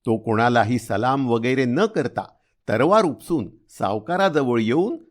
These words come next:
त्याचा खवाटा धरून त्यास म्हणाला, "ओठ, तू माझ्या मुलास मारलेस,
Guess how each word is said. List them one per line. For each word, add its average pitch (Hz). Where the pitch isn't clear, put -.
त्याचा 117
खवाटा 185
धरून 123
त्यास 107
म्हणाला, 120
"ओठ, 175
तू 151
माझ्या 135
मुलास 110
मारलेस, 120